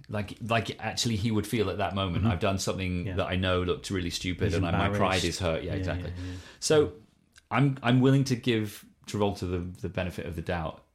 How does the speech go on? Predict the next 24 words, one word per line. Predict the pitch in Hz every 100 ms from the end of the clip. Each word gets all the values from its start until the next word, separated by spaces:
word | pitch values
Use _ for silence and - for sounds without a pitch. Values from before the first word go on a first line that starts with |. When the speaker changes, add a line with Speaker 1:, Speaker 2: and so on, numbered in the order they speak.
| _ _ _ - 101 _ - -
Speaker 1:
maybe. | 90 82 80 80 - _ -
Speaker 2:
Yeah. | 98 98 - - _ _
It's | -
Speaker 1:
But | 104
I |
know | 123 147
what |
you |
Speaker 2:
borderline | 123 113 104
Speaker 1:
mean. | 98
Speaker 2:
for | 110
me. | 101 98
Speaker 1:
Yeah. | 113 117
Speaker 2:
I'm | 113
like, | 120 117 - 151
"Ah, | 160 156 - _ _ - _ _ 147
laying | 139 160
it | 147
on | 147
a | 131
bit | 139 135
thick." | -
Speaker 1:
Mm. | 95 90 85 87 - - _ -
Speaker 2:
Anyway, | 151 113